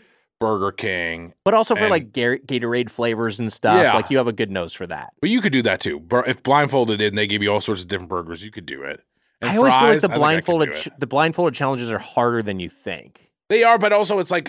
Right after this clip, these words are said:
Speaker 1: if someone, like, threw an A and W, I'd be like, "Okay, sure, I don't really know A and W that well,
Speaker 2: Yeah.
Speaker 1: and that's gonna be tougher."
Speaker 2: Yeah.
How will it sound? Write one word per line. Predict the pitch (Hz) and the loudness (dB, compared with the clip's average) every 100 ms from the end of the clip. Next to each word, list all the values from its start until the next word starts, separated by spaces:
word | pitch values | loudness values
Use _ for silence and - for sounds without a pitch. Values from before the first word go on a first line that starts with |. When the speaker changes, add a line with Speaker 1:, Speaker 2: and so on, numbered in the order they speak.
| 113 | -8
Speaker 1:
if | 147 | -6
someone, | - 180 185 | -2 -2 -2
like, | 170 139 | -4 -6
threw | - 135 147 147 | -8 -4 0 0
an | 127 | 0
A | 120 120 | -2 -2
and | 113 104 | -2 0
W, | 107 104 95 | 0 2 0
I'd | 92 | 2
be | |
like, | 90 92 | 0 2
"Okay, | 175 151 131 | 0 2 0
sure, | - 117 90 | 2 2 2
I | 92 | 0
don't | 104 | 0
really | 104 101 | 0 0
know | 98 92 90 | 2 2 2
A | 87 | 0
and | 85 | 0
W | 87 85 80 | -4 -4 -6
that | 82 85 | -2 -2
well, | 85 82 80 | 0 0 0
Speaker 2:
Yeah. | 80 | 0
Speaker 1:
and | 82 | -2
that's | 80 - | -4 -4
gonna | 87 | -4
be | 80 78 | -4 -6
tougher." | - 82 - 71 69 - | -4 -4 -4 -6 -6 -8
Speaker 2:
Yeah. | 92 80 | -14 -14